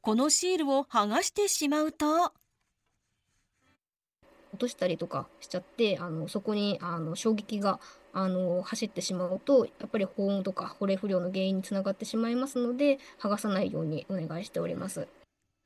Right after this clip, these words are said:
Speaker 1: このシールはとっても重要な役割があるので、絶対に剥がしてはいけません。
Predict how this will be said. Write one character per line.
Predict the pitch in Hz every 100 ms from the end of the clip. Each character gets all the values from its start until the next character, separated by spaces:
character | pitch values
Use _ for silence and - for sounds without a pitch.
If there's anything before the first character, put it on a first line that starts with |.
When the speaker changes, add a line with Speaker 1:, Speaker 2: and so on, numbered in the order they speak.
| _ _ _ _
Speaker 1:
こ | 202 202
の | 233
シ | 247 277 285
ー |
ル | 233
は | 220 247
と | - 262
っ | 302 _
て | - 381
も | 415
重 | 269 294
要 | 330 349
な | 349
役 | 330 330 359
割 | 370
が | 359 330
あ |
る | 339
の | 302
で、 | 311 - _ -
絶 | 208 190
対 | 196 208
に | 262
剥 | 247 247
が | 381
し |
て | -
は | 381 294
い |
け | - 214
ま | 262
せ | 294 359
ん。 | 415